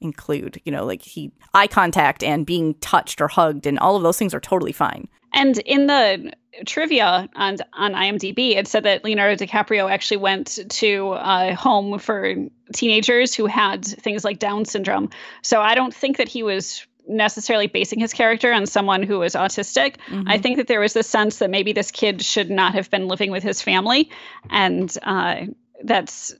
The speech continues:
Speaker 2: something that, I don't know. Should we think about that too? Should the kid have even been there?
Speaker 1: Oh, I, I definitely,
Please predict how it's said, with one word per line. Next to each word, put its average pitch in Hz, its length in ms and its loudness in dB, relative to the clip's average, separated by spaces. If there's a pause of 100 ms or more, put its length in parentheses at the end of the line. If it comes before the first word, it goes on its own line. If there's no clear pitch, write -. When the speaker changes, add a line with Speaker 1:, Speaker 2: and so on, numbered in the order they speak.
(200)
Speaker 2:
something 202 480 0
that, - 340 -6 (300)
I 220 100 2
don't 262 120 0
know. 196 280 0 (380)
Should 214 220 -2
we 208 100 2
think 226 200 -2
about 214 240 2
that 240 220 0
too? 269 300 -6 (220)
Should 190 220 -10
the 220 60 -2
kid 202 160 -2
have 208 100 -4
even 202 220 -2
been 180 180 -2
there? 226 260 2 (320)
Speaker 1:
Oh, 277 120 8
I, 254 160 6 (100)
I 254 100 4
definitely, 240 440 4